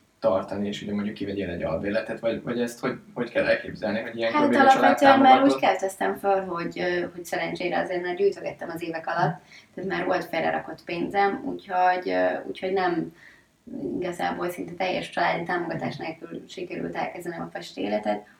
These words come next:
Speaker 2: Olyan szempontból anyukám támogatott, hogyha hazajöttem Pécsre, akkor nyilván egy halom kajával ellátott,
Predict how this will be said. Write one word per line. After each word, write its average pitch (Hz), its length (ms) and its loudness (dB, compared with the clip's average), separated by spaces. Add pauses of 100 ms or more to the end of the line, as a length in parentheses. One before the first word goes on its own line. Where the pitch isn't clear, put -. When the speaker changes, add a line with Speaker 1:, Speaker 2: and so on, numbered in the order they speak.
(500)
Speaker 2:
Olyan 196 240 4
szempontból 185 400 2
anyukám 175 400 2
támogatott, 165 540 -4
hogyha 165 240 -8
hazajöttem 156 520 -4
Pécsre, 160 300 -8
akkor 175 220 -8
nyilván 156 360 -4
egy - 80 -18
halom 175 240 0
kajával - 420 4
ellátott, - 600 8